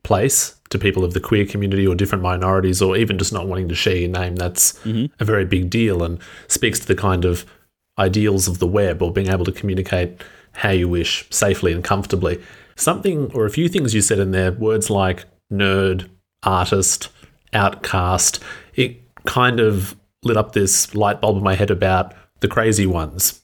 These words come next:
Speaker 1: and the idea of using a Mac. And you said that you wanted to, earlier in that story just there, that you were keen on working at Tumblr because you could use a Mac. Now, I'm interested in that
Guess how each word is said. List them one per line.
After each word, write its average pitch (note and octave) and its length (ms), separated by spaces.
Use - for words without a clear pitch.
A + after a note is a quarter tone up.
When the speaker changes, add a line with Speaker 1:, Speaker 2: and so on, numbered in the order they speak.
Speaker 1:
and A2 100
the G#2+ 60
idea G2+ 280
of G2 120
using F#2 320
a F2 40
Mac. F#2+ 300
And G2+ 100
you G#2 120
said E3+ 280
that - 120
you A2 120
wanted A2 480
to, G2 380
earlier A2+ 320
in F#2 80
that F2 180
story F#2+ 300
just F#2 240
there, F#2 160
that F#2 160
you G2+ 260
were G#2+ 140
keen B2+ 260
on G2+ 140
working G2 280
at F2 120
Tumblr F#2+ 280
because F2+ 400
you A2+ 140
could G2+ 180
use F2+ 220
a F2 60
Mac. F#2+ 360
Now, A2 140
I'm A2 100
interested C#3 400
in B2+ 160
that G#2 540